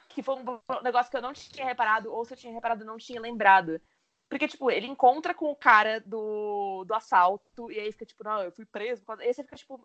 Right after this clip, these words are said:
"Não faz sentido nenhum essa história." Nada faz sentido nisso. Eu preferia muito que não tivesse tido explicação do que você ter uma explicação escrota.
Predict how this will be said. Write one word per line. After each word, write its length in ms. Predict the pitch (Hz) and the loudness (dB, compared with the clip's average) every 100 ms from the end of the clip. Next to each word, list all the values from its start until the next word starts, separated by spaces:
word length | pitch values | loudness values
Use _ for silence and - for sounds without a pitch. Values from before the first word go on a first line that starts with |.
| 254 | -18
"Não 100 | 302 | -4
faz 180 | 330 311 | -2 -2
sentido 200 | 302 320 | -6 -6
nenhum 200 | 339 302 | -4 -6
essa 80 | 302 | -4
história." 340 | - 143 135 _ _ _ - | 0 0 -2 _ _ _ -6
Nada 380 | 269 311 311 349 | 4 4 4 0
faz 160 | 330 | -4
sentido 320 | 370 339 269 | -6 -8 -8
nisso. 240 | 202 147 156 | -8 -10 -8
Eu 100 | 175 | -6
preferia 300 | 202 226 254 | -6 -4 -2
muito 240 | 262 247 311 | -2 -6 -8
que 60 | |
não 100 | 294 | -6
tivesse 280 | 302 285 269 | -4 -2 -2
tido 80 | 233 | -6
explicação 560 | - 254 285 285 226 240 | -10 -4 -2 0 -2 -4
do 80 | |
que 140 | 247 262 | -6 -4
você 160 | 262 | -4
ter 80 | 262 | -2
uma 80 | 262 | -6
explicação 320 | 262 - 262 | -6 -8 -8
escrota. 460 | 269 247 170 - | -6 2 2 2